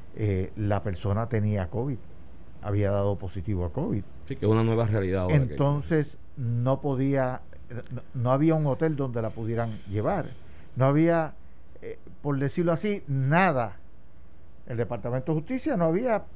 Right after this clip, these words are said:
Speaker 1: buscado alternativa. Llaman a una persona y esta persona consigue, como la, la dama tenía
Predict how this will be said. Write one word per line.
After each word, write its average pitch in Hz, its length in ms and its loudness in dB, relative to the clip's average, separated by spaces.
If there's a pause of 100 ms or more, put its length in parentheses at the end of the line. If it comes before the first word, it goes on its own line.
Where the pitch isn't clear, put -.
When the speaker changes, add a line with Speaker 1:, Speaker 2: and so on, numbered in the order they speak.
(380)
Speaker 1:
buscado 160 420 2
alternativa. 156 760 0 (1000)
Llaman 151 640 2 (280)
a 104 100 -6
una 123 220 0
persona 202 580 0 (440)
y 117 60 0
esta 131 200 0
persona 156 560 0 (1300)
consigue, 160 880 4 (380)
como 113 380 -4 (200)
la, 101 760 0 (100)
la 104 180 0
dama 135 360 2
tenía 165 640 2